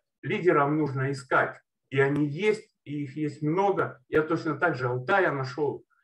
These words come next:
я то-, точно так же многих нашёл. Я его, я его не обучал, я ему только дал то, что знаю я. Он ещё добавил своё,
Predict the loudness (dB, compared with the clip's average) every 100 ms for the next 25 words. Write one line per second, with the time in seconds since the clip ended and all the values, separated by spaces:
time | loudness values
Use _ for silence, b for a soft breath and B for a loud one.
0 | -8 -6 2 2 2 -2 -4 -4 -6 -2
1 | -2 -2 -2 0 0 0 -4 -4 -4 -4
2 | -8 b b b -4 2 4 6 4 2
3 | -2 B B B _ _ _ -8 4 6
4 | 8 6 4 2 2 -4 0 0 0 -2
5 | -6 -16 -10 -4 -2 -2 -4 -10 -14 _
6 | _ _ _ _ _ _ _ _ _ 6
7 | 6 6 -2 0 0 0 -6 -6 -6 -4
8 | -4 -4 -4 -4 -6 -10 -12 _ _ -2
9 | 2 2 0 -2 0 0 4 4 4 0
10 | -4 -2 -4